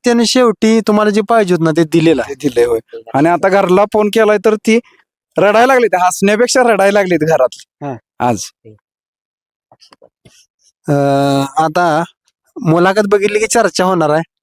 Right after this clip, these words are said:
Speaker 1: किंवा बरेच फोन येणार मला किंवा "वासरू कुठला आहे, पायरा आम्हाला मिळेल का?" किंवा देणार का पायरा आणि कॉन्टॅक्ट नंबर देणार का?
Speaker 2: शंभर टक्के देणार.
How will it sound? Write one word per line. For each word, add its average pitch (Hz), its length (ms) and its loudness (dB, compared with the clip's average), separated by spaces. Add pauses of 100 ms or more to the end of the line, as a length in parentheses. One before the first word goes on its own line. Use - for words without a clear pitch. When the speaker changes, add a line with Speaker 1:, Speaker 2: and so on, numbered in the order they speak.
(160)
Speaker 1:
किंवा 170 540 0 (520)
बरेच 170 360 0 (120)
फोन 196 160 2
येणार 170 220 2
मला 147 320 0
किंवा 147 160 0
"वासरू 160 400 0
कुठला 151 320 -2
आहे, 151 180 2 (100)
पायरा 156 240 0
आम्हाला 151 240 0
मिळेल 151 320 2
का?" 139 100 0
किंवा 131 180 0 (440)
देणार 202 340 0
का 175 160 -2
पायरा 156 300 2
आणि 170 400 2
कॉन्टॅक्ट 180 360 -2
नंबर 185 220 0
देणार 175 260 0
का? - 160 -20 (220)
Speaker 2:
शंभर 190 360 2
टक्के 208 240 -2
देणार. 135 340 -2